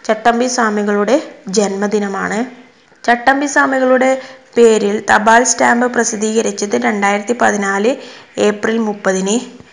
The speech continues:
ഇനി ചട്ടമ്പി സ്വാമികളുടെ പ്രധാന കൃതികൾ നോക്കാം. ഒന്നാമത്തേത് ആദിഭാഷ, പ്രാചീന മലയാളം, വേദാന്തികാര നിരൂപണം, അദ്വൈത ചിന്താ പദ്ധതി,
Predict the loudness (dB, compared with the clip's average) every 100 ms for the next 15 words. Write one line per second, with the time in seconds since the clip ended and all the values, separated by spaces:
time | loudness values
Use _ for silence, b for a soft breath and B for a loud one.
0 | B B B 0 2 -2 -6 -8 -2 -2
1 | -2 -2 0 0 0 0 0 0 0 2
2 | 0 -2 -4 -2 0 0 -2 -6 -4 -6
3 | -6 -12 B B B B B 2 4 2
4 | -2 -2 -2 -2 -2 0 2 2 2 0
5 | 0 0 0 0 -8 -20 B B B B
6 | _ 0 4 4 4 4 2 2 0 0
7 | 0 0 2 0 -2 -10 B B B B
8 | 0 2 4 4 4 4 2 4 4 2
9 | 0 0 -2 -2 -2 -4 -6 -10 B B
10 | B 0 0 2 6 6 6 0 -2 -2
11 | 0 0 -2 -2 -2 -2 -4